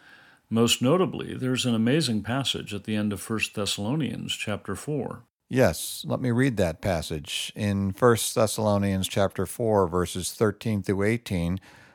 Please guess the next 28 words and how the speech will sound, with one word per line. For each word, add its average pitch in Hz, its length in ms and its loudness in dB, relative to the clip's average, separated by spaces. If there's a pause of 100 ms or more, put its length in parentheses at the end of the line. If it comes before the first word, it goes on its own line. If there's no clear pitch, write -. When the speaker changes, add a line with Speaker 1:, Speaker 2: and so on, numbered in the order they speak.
(120)
Speaker 2:
Paul 98 340 6
wrote, 87 360 4 (420)
"Brothers, 139 560 6
we 117 220 0
do 123 100 4
not 117 240 4
want 131 320 2
you 143 60 -4
to 131 100 0
be 131 220 0
ignorant 131 480 2
about 101 320 0
those 104 300 2
who 107 100 -2
fall 98 260 0
asleep, 92 580 -2
or 71 300 -2
to 139 140 -4
grieve 110 520 0
like 92 200 0
the 98 80 -2
rest 101 260 2
of 101 100 -4
men 92 520 2
who 98 140 0
have 92 340 0
no 85 180 -2
hope. 101 380 0